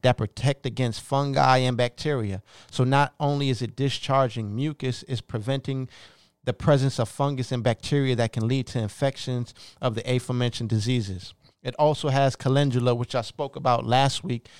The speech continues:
in the Immuno special, and it's an antifungal, it's an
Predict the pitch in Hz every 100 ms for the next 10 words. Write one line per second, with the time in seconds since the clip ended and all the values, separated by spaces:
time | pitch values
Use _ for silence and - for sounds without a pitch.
0 | - - _ 123 120 117 117 113 113 127
1 | 143 131 123 - - 156 - 127 120 123
2 | 113 117 - 113 127 113 - 123 - 135
3 | 131 123 127 123 113